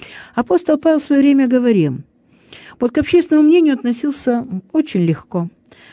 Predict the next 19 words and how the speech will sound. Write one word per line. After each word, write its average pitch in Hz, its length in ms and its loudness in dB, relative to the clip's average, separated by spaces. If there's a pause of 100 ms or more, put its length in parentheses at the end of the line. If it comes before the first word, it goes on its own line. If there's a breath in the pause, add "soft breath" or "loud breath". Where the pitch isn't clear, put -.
(440 soft breath)
"Для 277 200 4
меня 359 320 4
очень 294 360 2
мало 285 300 2
значит, 262 500 -2
как 262 180 0
судите 262 460 0
обо 233 180 2
мне 226 320 2
вы 240 280 2
или 220 520 2 (140)
как 196 220 -2
судят 262 500 -4
другие 180 480 -2
люди". 160 320 -4
Коринфянам 180 560 -2
первое 196 240 -4
послание, 151 500 -4
глава 185 320 0